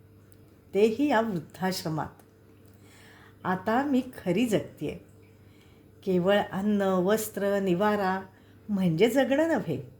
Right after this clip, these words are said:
कला आणि साहित्याच्या क्षेत्रातल्या वावराने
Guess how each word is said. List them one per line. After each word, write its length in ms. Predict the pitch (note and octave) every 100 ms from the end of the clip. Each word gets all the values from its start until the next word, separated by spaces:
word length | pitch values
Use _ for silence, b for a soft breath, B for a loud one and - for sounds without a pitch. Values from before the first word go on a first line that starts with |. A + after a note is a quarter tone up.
| _ - _ - b b b -
कला 220 | F3+ E3+
आणि 320 | G3+ F#3+ F#3 G#3
साहित्याच्या 760 | - E3 - F#3+ - G3 G#3
क्षेत्रातल्या 640 | G3+ - E3+ F3 F#3 F#3+ G3+
वावराने 760 | F#3+ D3+ E3+ G3+ C4 A#3+ F3+